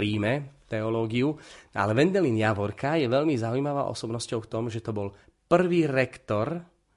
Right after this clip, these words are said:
pápežského ruského kolégia, nazývané Rusikum. A on predtým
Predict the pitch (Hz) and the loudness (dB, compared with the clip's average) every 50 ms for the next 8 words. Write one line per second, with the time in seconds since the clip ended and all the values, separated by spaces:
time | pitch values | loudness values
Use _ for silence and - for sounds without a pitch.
0 | _ _ - 127 135 156 - 175 160 - - - - 147 131 131 120 113 110 127 | _ _ -2 -2 -2 0 0 0 0 0 -2 -2 -2 -2 0 0 0 2 2 2
1 | 135 - - - 160 143 131 117 104 - - 101 101 101 98 98 101 98 104 107 | 0 0 -2 -4 -4 -2 -2 -2 -4 -2 -2 0 0 0 0 -2 -4 -4 -4 -4
2 | 104 107 113 120 127 120 113 104 98 95 113 110 107 113 107 92 87 82 85 82 | -4 -4 -4 -6 -6 -8 -8 -8 -6 -4 -4 -2 -2 -2 -4 -4 -6 -6 -6 -6
3 | - - 92 87 - - 95 110 147 196 208 - _ _ _ _ _ _ _ _ | -6 -6 -6 -8 -6 -4 -4 -2 -2 -2 -4 -8 _ _ _ _ _ _ _ _
4 | _ _ - 127 131 131 - - 160 190 214 220 226 240 262 - - _ _ _ | _ _ 2 4 4 4 6 6 6 8 8 6 4 2 0 -2 -10 _ _ _
5 | _ _ - - - 131 131 131 - - - _ - 143 127 127 135 147 170 202 | _ _ -2 4 6 6 6 6 4 -2 -14 _ -4 -2 0 2 2 2 0 0
6 | 226 220 - | -4 -6 -10